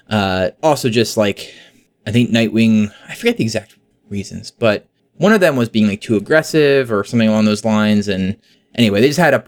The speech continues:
a parting of ways and didn't really wanna, they help each other out here and there. But,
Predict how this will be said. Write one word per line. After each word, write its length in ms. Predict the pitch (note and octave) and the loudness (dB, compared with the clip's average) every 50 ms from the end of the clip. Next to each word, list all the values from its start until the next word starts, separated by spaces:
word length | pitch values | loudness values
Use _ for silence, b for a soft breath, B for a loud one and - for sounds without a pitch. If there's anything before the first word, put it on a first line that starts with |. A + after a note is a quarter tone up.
| - - | -6 -6
a 80 | A#2+ A2 | -6 -4
parting 340 | - - B2 A#2 A2+ G#2+ | 0 0 0 2 2 0
of 100 | G#2+ G2 | 0 0
ways 260 | G#2+ G2+ G2+ G2+ G2 G2 | 0 0 0 0 0 -2
and 100 | G2+ F#2+ | -2 0
didn't 200 | G#2 G#2+ G#2 - | 0 0 0 0
really 220 | G2+ G2 G2 G2 | 0 0 0 0
wanna, 360 | F#2+ F#2+ G2 F#2+ F#2+ F#2 F#2 A2 | -2 -2 -2 -2 -4 -2 0 2
they 140 | C#3 D#3+ | 2 2
help 220 | E3 D#3+ G#3+ F3 F3 | 2 2 0 0 0
each 100 | E3+ - | 0 2
other 160 | D3 C3 B2 | 2 2 4
out 260 | A#2+ A#2+ A#2 - - | 2 2 0 -2 -6
here 220 | - A#2 B2+ A#2+ A#2 | -2 0 2 4 4
and 100 | A2+ A2+ | 4 2
there. 220 | A2+ A2 A2 A2 | 2 2 2 0
But, 300 | G#2 - A2 G#2 - | 2 0 -2 -2 -2